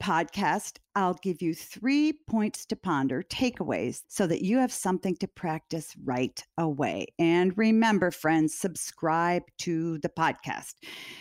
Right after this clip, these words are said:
because every episode contains the most up-to-date professional help on a variety of parenting and kid issues. P G K is on iTunes, Stitcher, and the Google Play Store.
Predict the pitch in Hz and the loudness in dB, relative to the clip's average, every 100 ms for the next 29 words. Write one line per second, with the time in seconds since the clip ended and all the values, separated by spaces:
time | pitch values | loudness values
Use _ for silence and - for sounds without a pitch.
0 | - _ 214 190 214 170 - 196 196 359 | -20 _ -4 -2 0 -2 -2 -2 0 -2
1 | - 208 - - 156 151 - 170 156 185 | 0 -2 -2 -2 0 0 0 -2 0 2
2 | 170 165 175 170 147 143 - - - 190 | 2 0 0 2 2 -2 -8 -12 -2 0
3 | 208 - 302 254 170 156 160 - - 175 | 0 -2 -2 0 2 2 0 -4 -6 -6
4 | - - 190 190 - 247 233 196 165 139 | -6 -2 0 0 0 0 0 0 0 0
5 | - - - - - 185 180 175 156 147 | -2 -16 -20 -6 2 2 2 0 -2 0
6 | 185 190 185 165 151 - - 180 170 165 | 2 2 2 2 0 -2 -2 2 2 2
7 | 180 160 - - 135 127 - - - - | 2 0 0 -2 0 0 -2 -8 -10 -8
8 | - 277 262 254 - 220 214 196 143 - | 0 2 2 0 2 2 2 2 0 0
9 | 147 151 - 285 320 294 - - _ - | -2 -2 2 4 4 2 -6 -20 _ -10
10 | - 214 - 247 247 - - - - 170 | -2 0 2 2 0 -2 -18 -8 2 2
11 | 151 151 160 147 156 - 127 - - - | 2 0 -2 -2 -4 -2 -2 -4 -6 -8